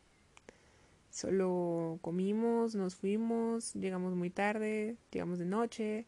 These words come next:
estuvo muy bonito. Fue muy incómodo el despedirme de Víctor y fue muy gracioso. Eh, y así quedó. Eh, luego de eso salimos un día. A Mindy se le ocurrió la, la idea de salir.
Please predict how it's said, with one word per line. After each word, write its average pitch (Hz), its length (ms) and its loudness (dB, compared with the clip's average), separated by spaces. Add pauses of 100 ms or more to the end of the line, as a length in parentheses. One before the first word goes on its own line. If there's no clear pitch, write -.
estuvo - 240 -6
muy 180 160 0
bonito. 214 600 0 (480)
Fue 226 100 4
muy 220 180 4
incómodo 208 360 2
el 202 120 4
despedirme 185 520 6
de 175 80 0
Víctor 180 320 0
y 220 60 2
fue 190 140 -6
muy 170 180 0
gracioso. 196 420 0 (760)
Eh, 214 560 0 (640)
y 320 60 4
así 320 180 2
quedó. 170 220 -4 (1800)
Eh, 202 360 0
luego 247 480 2 (580)
de 196 180 2
eso 277 240 2
salimos 196 600 -2 (140)
un 190 320 0
día. 214 280 0 (840)
A - 140 0
Mindy 196 260 2
se 247 140 -2
le 247 60 2
ocurrió 220 260 2
la, 233 240 6
la 202 300 4
idea 240 280 4
de 330 120 6
salir. 359 340 4